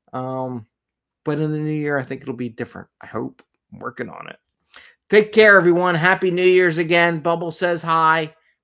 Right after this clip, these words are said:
Bubble says bye. She's like, "I just want that chocolate dip fortune cookie, Dad." You're not getting it, Bubbles. Sorry, baby girl. I'll give you a treat instead.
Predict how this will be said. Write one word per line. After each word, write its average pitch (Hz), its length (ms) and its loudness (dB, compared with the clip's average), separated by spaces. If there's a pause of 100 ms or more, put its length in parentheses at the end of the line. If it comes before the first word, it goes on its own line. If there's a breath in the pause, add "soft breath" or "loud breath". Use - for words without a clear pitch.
Bubble 143 240 -4
says 151 240 -6
bye. 135 560 -2 (380)
She's 123 220 -16
like, 135 240 -8
"I 107 140 -8
just 107 260 -16
want 113 180 -14
that 113 280 -14
chocolate 113 380 -14
dip 117 240 -14
fortune 117 320 -16
cookie, 107 300 -20
Dad." 101 380 -14
You're 127 140 -16
not 165 220 -10
getting - 240 -12
it, - 160 -12
Bubbles. 117 420 -14 (420)
Sorry, 185 300 -8
baby 165 280 -8
girl. 139 420 -10 (800)
I'll 117 80 -20
give 131 160 -10
you 131 60 -6
a 120 40 -12
treat 127 280 -12
instead. 113 420 -16